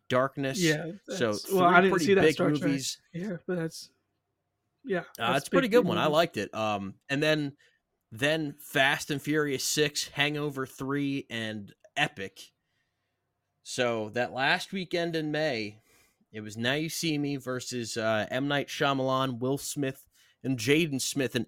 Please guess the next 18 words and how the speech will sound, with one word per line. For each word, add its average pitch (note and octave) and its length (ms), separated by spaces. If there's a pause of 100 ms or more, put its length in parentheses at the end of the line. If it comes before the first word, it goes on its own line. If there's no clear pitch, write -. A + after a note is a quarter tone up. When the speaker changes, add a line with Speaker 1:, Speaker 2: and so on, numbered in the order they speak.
Speaker 1:
After B2+ 360
Earth, G#2 380 (460)
which G#2 360
Speaker 2:
Yep. F#3+ 200 (260)
Speaker 1:
is A#2+ 220
a A2+ 260
terrible C3+ 720
movie. G2 460 (760)
And C3+ 240
Now C#3+ 160
You G#3 220
See G#3 320
Me F#3+ 160
was B2 200
just - 260
kind C#3 260
of A#2+ 160
a A2+ 420